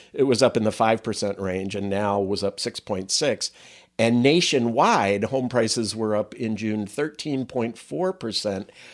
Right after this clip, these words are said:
One thing that almost anybody could guess, but we should make sure we drop in here, is these are increases on top of the twenty twenty-one increases. And, uh, well, we're talking June, so it's also on top of the twenty twenty increases.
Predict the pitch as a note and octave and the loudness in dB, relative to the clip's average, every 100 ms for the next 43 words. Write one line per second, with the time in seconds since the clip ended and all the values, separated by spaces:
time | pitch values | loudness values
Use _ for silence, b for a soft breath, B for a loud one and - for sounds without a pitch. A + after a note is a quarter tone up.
0 | B B B - A#2+ D#3+ F3 D#3+ C#3+ C#3 | B B B 0 4 6 4 6 6 6
1 | C3+ A#2 A2+ A2 - B2 C3 - B2 A#2 | 4 4 4 4 4 4 4 6 4 4
2 | A2 G#2+ A2+ G2 F#2+ A#2 A2 - A#2 A2 | 2 2 0 -2 2 4 4 0 -4 0
3 | G#2 - G#2 G#2 G#2+ - A#2 G#2 G2 G#2 | 0 0 0 0 0 0 -4 -2 -2 -2
4 | G2+ - D#3+ D3 A#2+ A2+ A2 A2 A2 - | -2 0 0 0 0 0 0 0 0 -4
5 | B B B F#2+ C#3+ C4+ B3+ F3+ F3+ F3+ | B B B 4 6 6 6 6 4 4
6 | D#3 C3+ - A#2+ - A2+ A#2 A2 C#3+ F3+ | 2 2 2 0 0 0 0 2 0 2
7 | C3+ G#2+ A2 - C#3+ C3 - C#3 A#2+ G#2+ | 2 2 0 -2 0 0 0 0 0 0
8 | B2+ C3+ B2+ A#2+ b b b - A2+ G#2 | 2 2 2 -2 b b b 0 0 0
9 | G#2+ F2 G2+ F2 - B2 B2 B2 B2 - | -2 -2 -4 -6 0 2 4 2 0 -2
10 | C3 C#3 D3 D#3+ C#3+ C3+ B2 A#2+ G#2 B2 | -6 -4 0 2 2 0 0 0 2 2
11 | G#2+ G2+ A2 G#2 A#2 G#2+ G#2+ G2 G2 G2 | 2 0 -2 -2 0 -2 0 -2 -2 -2
12 | G2+ G2 G2 G2+ G2 C3 C3 G#2+ G#2 G#2+ | -2 -4 -4 -4 -4 -2 0 0 -2 -4
13 | G2+ A2 | -4 -6